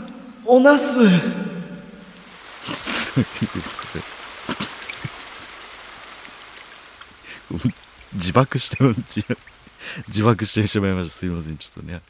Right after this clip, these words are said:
すけれど。いや、ちょっと読み方もちょっとアクセントをね、つけようかなっていうところでね。あ、あ、あ、あつ、えー、このね、お、お便りのところに、あつの隣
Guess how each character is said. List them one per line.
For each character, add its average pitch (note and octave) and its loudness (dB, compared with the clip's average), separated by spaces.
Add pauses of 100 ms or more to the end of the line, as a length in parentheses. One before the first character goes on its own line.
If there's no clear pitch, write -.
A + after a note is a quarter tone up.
(140)
す - -18
け - -20
れ - -20
ど。 - -20
い - -20 (560)
や、 A2 -2
ち A#2+ 0
ょ C3 2
っ - -4
と G2 -2
読 F2+ 2
み D3 0
方 C3+ 4
も E2 -2
ち C#2+ -8
ょ D2+ -4
っ - -6
と - -6
ア F#2 -2
ク - -14
セ - -6
ン G2 -4
ト F#2 2
を F#2 -2
ね、 A2 -2
つ - -10
け G2+ -4
よ G2+ -2
う F2+ -10
か D#2+ -8
な E2 -6
っ - -18
て - -16
い D2+ -10
う D#2 -16 (100)
と - -20
こ - -16
ろ C#2+ -16
で - -16
ね。 C#3 -8 (1040)
あ、 - 2
あ、 G#3 0 (280)
あ、 G3 -2 (100)
あ A#3 0
つ、 - -8 (100)
え F2+ 0
ー、 - -8
こ G2+ -8
の G2+ -4
ね、 F2 -2 (260)
お、 F2+ -2
お A2 0
便 C4+ -2
り A#2+ 2
の F#2 0
と - -8
こ F2+ -2
ろ E2+ -2
に、 D#2 -8 (560)
あ G3+ -2
つ - -4
の G2 2
隣 D#2+ -6